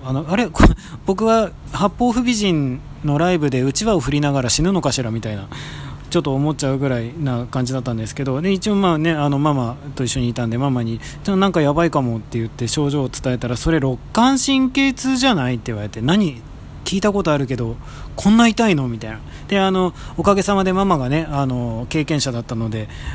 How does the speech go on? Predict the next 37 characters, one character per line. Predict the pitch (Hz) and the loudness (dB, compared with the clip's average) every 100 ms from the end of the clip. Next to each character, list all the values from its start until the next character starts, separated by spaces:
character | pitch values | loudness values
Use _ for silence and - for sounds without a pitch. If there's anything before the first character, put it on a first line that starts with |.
| 113 | -6
あ | 131 120 | -4 -2
の、 | 110 107 104 104 120 110 | -2 -4 -4 -4 -6 -6
そ | - 123 110 - - - - - - - | -4 -2 -4 -10 -14 -12 -12 -12 -14 -2
う、 | 165 | 2
ま | 147 | 4
あ、 | |
あ | |
の、 | 139 127 131 | 4 0 -2
な | 151 135 | 0 0
ん | |
と | 120 | 0
い | |
う | |
か、 | 120 107 | 0 2
神 | 180 156 | 2 2
経 | 170 147 | 2 2
痛 | - 160 156 151 160 | 2 2 4 2 0
な | 180 147 | 0 0
だ | 143 185 151 | 0 0 0
け | 156 | 2
だ | 127 | 2
か | 123 | 0
ら、 | 117 | -2
す | 110 | 0
ご | 170 | 0
く | 175 143 | 2 0
痛 | 156 | 2
い | 151 | 2
の | 131 | 2
は | |
わ | 127 | 0
か | 120 | 0
る | 143 123 | 0 0
け | 131 | 2
ど、 | 156 127 | 4 2
あ | 131 127 | 2 0
の、 | 120 120 113 | 0 -2 -4